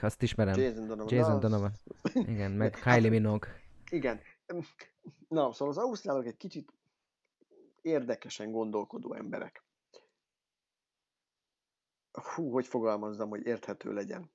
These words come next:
Speaker 1: Hát szépen.
Speaker 2: Szépen. Tehát az ausztrálok nagyon büszkék az angol királynőre. Tehát minden, ami angol, az szerintük, tehát Európa az egy ország,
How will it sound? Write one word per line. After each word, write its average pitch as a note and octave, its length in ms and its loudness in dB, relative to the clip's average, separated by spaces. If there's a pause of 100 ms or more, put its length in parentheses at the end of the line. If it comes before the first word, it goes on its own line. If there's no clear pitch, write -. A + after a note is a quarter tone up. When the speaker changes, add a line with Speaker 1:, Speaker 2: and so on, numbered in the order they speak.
(300)
Speaker 1:
Hát - 180 -2
szépen. B2 540 8 (100)
Speaker 2:
Szépen. A2 500 -2
Tehát - 440 -8 (240)
az A2+ 180 -8
ausztrálok C#3 800 2
nagyon D#3 340 -4
büszkék G#2+ 580 -6 (180)
az - 100 -18
angol A2 340 -2
királynőre. - 720 -10 (1400)
Tehát A#2 180 -10
minden, E3 420 0
ami G#2+ 320 -6 (100)
angol, F3 640 0
az A#2+ 260 -14
szerintük, B2+ 640 -4
tehát - 240 -14
Európa C#3 760 -2 (360)
az E3 220 -20
egy A2+ 400 -4
ország, C#3 680 -6